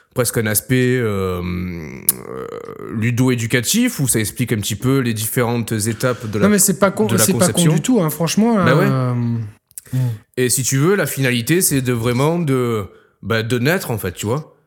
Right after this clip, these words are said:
Speaker 1: Une fois que t'es né, en fait, à la limite, tu pourrais même aller plus loin. Tu, euh, la première, c'est, enfin, au tout début du jeu, tu pourrais choisir, euh, et l'homme et la femme, tu vois, euh, avec tout un tas de possibilités et de races différentes,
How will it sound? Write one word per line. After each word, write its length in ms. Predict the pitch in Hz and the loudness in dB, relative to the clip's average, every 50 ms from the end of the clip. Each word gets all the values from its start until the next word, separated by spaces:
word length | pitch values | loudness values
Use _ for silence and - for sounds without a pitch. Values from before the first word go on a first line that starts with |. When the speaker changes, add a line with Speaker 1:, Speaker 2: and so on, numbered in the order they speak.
| _ _ _ _ _ _ _ _ _ _ _ _ _ _ _ _ | _ _ _ _ _ _ _ _ _ _ _ _ _ _ _ _
Speaker 1:
Une 120 | 113 117 113 | -6 -4 -2
fois 160 | - 151 143 | 0 -2 -2
que 60 | - | -2
t'es 160 | - 139 127 | -2 -2 0
né, 260 | 123 143 165 185 185 | 2 2 2 2 0
en 100 | 170 147 | 0 -2
fait, 320 | 139 - 180 180 - - - - - - _ _ _ _ | -2 -2 -4 -4 -4 -8 -12 -16 -20 -20 _ _ _ _
à 60 | - 120 | 0 0
la 80 | 135 | 2
limite, 300 | 143 160 196 208 196 185 | 2 2 2 0 -2 -4
tu 100 | 143 - | -6 -6
pourrais 160 | - 131 139 143 | -4 -2 0 0
même 140 | 156 160 160 | 2 2 0
aller 140 | 151 147 | 0 0
plus 180 | 135 - - 139 | -2 -2 -2 -2
loin. 320 | 131 131 147 165 185 208 | 0 0 2 0 0 -2
Tu, 420 | 208 175 - 151 143 - - 135 - - _ - - - - - - - - - - | -4 -6 -10 -12 -12 -12 -16 -18 -20 -20 _ -20 -20 -20 -20 -20 -20 -20 -18 -6 -4
euh, 240 | 147 120 117 113 113 | -2 0 0 0 -2
la 100 | 117 120 | -2 -2
première, 300 | 110 - 139 147 151 147 | -2 -2 -2 -2 -2 -2
c'est, 160 | - 151 139 | -4 -6 -4
enfin, 280 | - 139 131 123 120 113 - | -4 -4 -4 -4 -4 -6 -6
au 100 | 135 127 | -8 -6
tout 120 | - 151 | -4 -2
début 240 | 147 143 147 139 143 | -2 0 0 0 -2
du 60 | 131 120 | -2 -2
jeu, 120 | 143 185 | -2 -4
tu 140 | 180 - 139 | -4 -6 -8
pourrais 240 | 120 - 139 151 147 | -6 -4 -2 -2 -2
choisir, 500 | - 143 139 131 123 139 151 160 160 160 - - - - _ _ _ _ _ _ - 113 | -2 -2 -4 -4 -2 -2 -2 -2 -4 -4 -8 -14 -20 -20 _ _ _ _ _ _ -12 -8
euh, 200 | 113 113 117 - - - - | -8 -6 -6 -8 -8 -6 -4
et 80 | 147 139 | -2 0
l'homme 240 | 147 156 156 147 | 0 0 0 0
et 40 | 143 | -2
la 120 | 131 120 113 | -2 -2 -2
femme, 340 | - - 135 156 180 190 185 | -2 -2 -2 -2 -4 -6 -8
tu 120 | - - | -8 -6
vois, 320 | 117 113 127 147 143 143 - - - - - | -6 -4 -4 -6 -8 -10 -14 -18 -18 -14 -10
euh, 300 | 104 104 101 101 98 107 110 | -6 -6 -4 -4 -4 -4 -6
avec 260 | 107 98 113 107 - | -4 -4 -6 -6 -6
tout 100 | - 151 143 143 | -8 -6 -4 -4
un 60 | 120 | -2
tas 140 | 113 131 127 | -2 -2 -2
de 100 | 120 120 | -2 -4
possibilités 760 | - - 123 110 - 117 117 117 113 113 113 - - 135 131 123 | -6 -6 -6 -4 -4 -4 -4 -4 -4 -4 -4 -2 -2 0 0 0
et 40 | |
de 100 | 107 110 | -2 -4
races 320 | 110 98 113 120 120 - - | -4 -4 -4 -4 -4 -4 -6
différentes, 640 | 113 107 104 - - 107 98 110 127 147 147 - | -6 -6 -6 -6 -4 -4 -2 -2 -4 -4 -6 -8